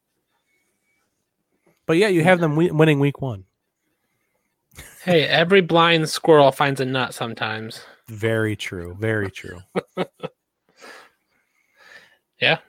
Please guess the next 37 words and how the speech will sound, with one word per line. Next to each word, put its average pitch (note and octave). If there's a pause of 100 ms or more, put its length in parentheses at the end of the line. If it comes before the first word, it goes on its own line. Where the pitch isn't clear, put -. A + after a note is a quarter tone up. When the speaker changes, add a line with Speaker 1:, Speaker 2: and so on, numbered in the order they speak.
(380)
Speaker 2:
That's, C3
Speaker 1:
Just C#3
too C#3
Speaker 2:
uh, -
Speaker 1:
many C3+
missing C3
pieces. C3+
Even C#3+
the C3+
Be-, C3
even D3
the C3+
Belichick B2+
factor C3
can't A#2+
get B2
them A#2+
back A#2+
to -
the -
playoffs A#2+
this B2
season. B2 (720)
Speaker 2:
Nope. C#3+ (100)
I -
think D3+
it's D3
gonna D#3
be, C#3
I -
think E3+
they've D#3
lost D#3
too D#3+
much C3+
this -
year. A#2